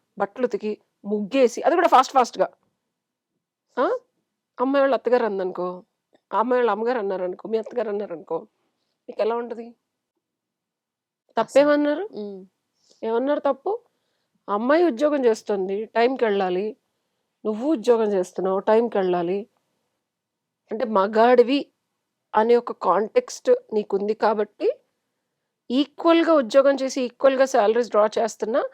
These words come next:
Speaker 1: ఇది ఏ సొసైటికల్ కల్చర్ అని అమ్మాయిలు అడుగుతున్నారు. డెఫినెట్‌గా అడుగుతారు, అడుగుతున్నారు కూడా.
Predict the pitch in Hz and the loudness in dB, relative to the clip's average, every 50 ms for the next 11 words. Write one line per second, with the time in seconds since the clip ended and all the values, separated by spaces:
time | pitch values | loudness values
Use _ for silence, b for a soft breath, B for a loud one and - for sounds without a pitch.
0 | b b b b b b - 233 247 226 226 247 254 294 330 330 - 339 330 - | b b b b b b -6 -6 -4 -2 0 0 4 4 4 2 2 -2 -2 0
1 | 330 330 320 - 277 - 302 302 - 262 240 233 - 247 269 311 339 294 226 233 | 0 0 0 -2 4 2 2 4 4 0 0 2 0 -2 -2 0 0 -2 -2 0
2 | 247 262 247 214 196 208 214 - - 185 170 - - _ _ _ _ _ _ _ | -2 -2 -2 -2 -2 -4 -6 -8 -10 -10 -10 -12 -14 _ _ _ _ _ _ _
3 | _ _ _ _ _ _ - - 226 226 - 302 339 370 - 349 339 302 254 220 | _ _ _ _ _ _ -2 -2 -2 -2 0 -2 -2 -2 -2 -2 -2 0 0 -2
4 | 214 - 214 226 269 302 - - 208 233 240 262 - 226 233 254 262 247 - 170 | -2 -2 -2 -2 -4 -4 -4 -4 -6 -6 -6 -6 -8 -4 -2 -2 -4 -4 -4 -10
5 | 151 - | -12 -12